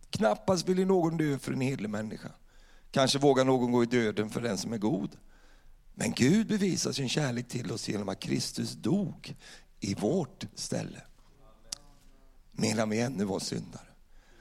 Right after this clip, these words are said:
Vi har det svårt med syndaproblematiken, därför att vi har liksom vandrat bort ifrån den tanken.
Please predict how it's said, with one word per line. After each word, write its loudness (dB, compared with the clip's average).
Vi 4
har 8
det 2
svårt 4
med 2
syndaproblematiken, -2
därför -4
att -4
vi 0
har -8
liksom -2
vandrat -4
bort -2
ifrån -6
den -8
tanken. -8